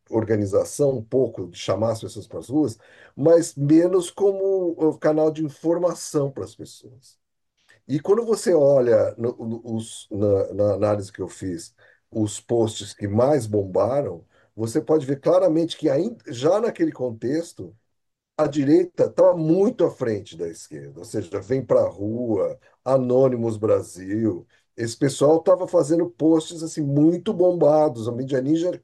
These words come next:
aparece pouquíssimo, é minúsculo perto desses caras. Então, assim, já naquela época eles estavam e já investiam grana nisso, a direita, eu acho.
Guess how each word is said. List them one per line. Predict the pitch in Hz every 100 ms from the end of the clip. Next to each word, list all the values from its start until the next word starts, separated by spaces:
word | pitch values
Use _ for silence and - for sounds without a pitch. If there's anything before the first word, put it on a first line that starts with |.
| -
aparece | 147 143 147 147
pouquíssimo, | - 175 - 233 - 101 - - -
é | -
minúsculo | 135 165 180 202 - 123 110
perto | 98 85
desses | 85 - -
caras. | 76 67 - - _ _ _ _ -
Então, | 127 131 185 202 170
assim, | 113 110 127 113
já | 104 165 190
naquela | 208 196 170 143
época | 147 165 -
eles | 139 113
estavam | - 117 127 127 127
e |
já | 113
investiam | 127 117 113 - 120
grana | 110 110 110 101
nisso, | 90 80 -
a | 87
direita, | 90 87 76 73 73
eu | 67
acho. | - -